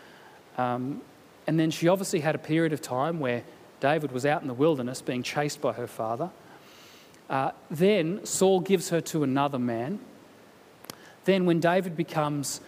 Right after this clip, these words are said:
king again, he reclaims Michal as his wife. And the husband that she, the second husband that she had, we're told,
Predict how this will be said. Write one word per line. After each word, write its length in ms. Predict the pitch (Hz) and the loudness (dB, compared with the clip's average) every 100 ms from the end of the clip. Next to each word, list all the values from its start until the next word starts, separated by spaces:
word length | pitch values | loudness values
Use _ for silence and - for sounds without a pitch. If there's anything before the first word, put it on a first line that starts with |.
| - | -18
king 320 | - - 226 180 | -6 0 2 2
again, 420 | 127 117 131 151 - - | 0 -2 -4 -6 -10 -6
he 160 | - 165 | 0 2
reclaims 880 | 175 180 - - 202 220 220 190 147 | 2 2 0 0 2 2 0 0 0
Michal 440 | 123 113 131 123 | 0 0 -2 -2
as 160 | 120 - | -2 -4
his 260 | 120 - | -6 -4
wife. 420 | 117 117 165 - - - - - | -4 -4 -6 -10 -20 -20 -20 -6
And 160 | 170 165 | 0 0
the 60 | 160 | 0
husband 760 | - 262 247 160 127 160 - - - | 2 2 2 0 -2 -4 -8 -12 -4
that 100 | 180 | -2
she, 360 | - - 180 135 - | 0 2 0 -2 -6
the 80 | 156 | -2
second 320 | - 269 180 | 2 0 0
husband 340 | 143 117 131 127 | -4 -4 -4 -4
that 100 | - | -4
she 160 | 127 | -6
had, 320 | 120 113 160 - - - | -4 -4 -6 -8 -20 -2
we're 100 | 156 | -2
told, 500 | - 247 165 127 160 | 0 2 2 0 -4